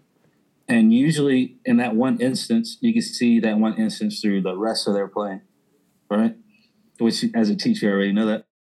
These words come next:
So what I did for myself, it wasn't necessarily getting to a number. It's just repeating the same motion as closely as possible. So not necessarily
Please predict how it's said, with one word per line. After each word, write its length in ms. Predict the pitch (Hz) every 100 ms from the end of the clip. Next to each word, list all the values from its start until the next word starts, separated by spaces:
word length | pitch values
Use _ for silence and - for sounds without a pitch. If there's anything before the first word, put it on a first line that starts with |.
| -
So 200 | - 123
what 100 | 123
I 60 | 127
did 200 | 123 117
for 100 | 113
myself, 500 | 107 104 147 143 123 _ _ _
it 80 | 123
wasn't 320 | 139 127 120
necessarily 540 | 117 113 - 117 107
getting 240 | 110 120 101
to 160 | 104
a 40 | 95
number. 500 | 98 127 110 110 - _ _ _
It's 140 | 110 104
just 180 | 113 104
repeating 600 | 95 127 117 110 98 -
the 100 | 104
same 320 | - 117 107
motion 600 | 98 104 101 101 98 101 _ _ _ _ _ 101
as 400 | 101 101 95 -
closely 600 | - 120 113 113 104 95
as 80 | 92
possible. 640 | - 95 85 - - - _ _ _ _ _ _ _ _ _ _
So 200 | - 95
not 280 | 95 104 110
necessarily 1120 | 110 101 98 - 107 107 104 104 101 101 104